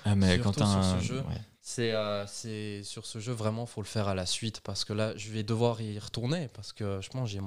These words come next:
Speaker 2: j'ai oublié la moitié, quoi.
Speaker 1: <laughs> Ouais.
Speaker 2: Chaque monstre est différent, faut le faire de,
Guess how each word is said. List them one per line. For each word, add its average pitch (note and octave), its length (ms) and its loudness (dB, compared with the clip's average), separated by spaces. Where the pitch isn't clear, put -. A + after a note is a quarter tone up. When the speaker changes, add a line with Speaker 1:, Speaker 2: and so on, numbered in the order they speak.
Speaker 2:
j'ai G2 180 -8
oublié G2 260 -4
la F#2 100 -4
moitié, E3 520 0
quoi. - 180 -4
Speaker 1:
<laughs> - 40 -18
Ouais. - 120 -2
Speaker 2:
Chaque - 300 0
monstre C3+ 340 0
est A2+ 60 -2
différent, A#2+ 560 0
faut - 140 -10
le - 40 -12
faire G2+ 220 2
de, G2 120 2